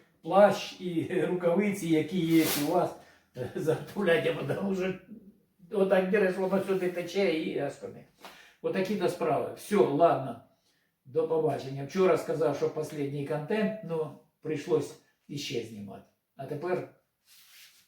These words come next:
на Фастівщині. Давайте, будьте здорові, разом до перемоги. Бережіть себе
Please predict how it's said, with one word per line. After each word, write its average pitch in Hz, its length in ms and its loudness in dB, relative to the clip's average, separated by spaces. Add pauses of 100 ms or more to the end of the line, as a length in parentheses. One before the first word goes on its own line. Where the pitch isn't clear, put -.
(160)
на 131 120 -8
Фастівщині. 123 800 -6 (880)
Давайте, 127 420 0
будьте 160 340 -2
здорові, 175 440 8 (120)
разом 147 340 2
до 156 100 -2
перемоги. 123 520 -6 (580)
Бережіть 131 500 -2
себе 170 500 2